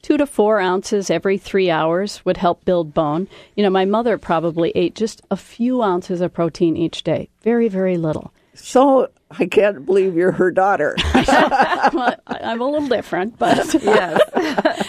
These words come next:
Speaker 1: <laughs> she filled herself up on crackers and fruit instead.
Speaker 2: And you fill yourself up on steak. <laughs>
Speaker 3: Yeah.
Speaker 1: I know. I had a hamburger for breakfast.
Speaker 3: Wow. <laughs> So, Kate, you mentioned that your mother's diet was low in fat and protein,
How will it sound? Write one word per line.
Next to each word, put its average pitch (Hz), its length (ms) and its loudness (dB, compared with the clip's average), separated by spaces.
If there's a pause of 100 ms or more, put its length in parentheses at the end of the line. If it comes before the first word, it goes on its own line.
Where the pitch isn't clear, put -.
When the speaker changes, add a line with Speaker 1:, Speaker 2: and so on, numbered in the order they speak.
(140)
Speaker 1:
<laughs> - 80 -10
she 330 200 -2
filled 330 220 0
herself 254 360 -2
up 226 160 -2
on 185 140 -2
crackers 190 580 -4
and 160 160 -2
fruit 180 420 -2
instead. 185 600 -2 (960)
Speaker 2:
And 196 120 4
you 262 120 4
fill 233 180 2
yourself 202 460 0
up 170 140 0
on 160 100 2
steak. 185 500 -2 (120)
<laughs> - 100 2
Speaker 3:
Yeah. 240 300 2
Speaker 1:
I 240 160 -2
know. 247 400 0
I - 100 -4
had 226 220 0
a 190 60 2
hamburger 196 440 0
for 156 140 -4
breakfast. - 560 -6 (120)
Speaker 3:
Wow. 190 380 2
<laughs> - 60 2 (1160)
So, 262 280 -4
Kate, 285 380 -4
you 202 120 0
mentioned 208 540 2
that 185 100 2
your 175 120 2
mother's 175 400 0
diet 185 320 0
was 202 160 -6
low 170 220 -2
in 214 100 -2
fat 190 320 -4
and 208 100 -6
protein, 165 600 -4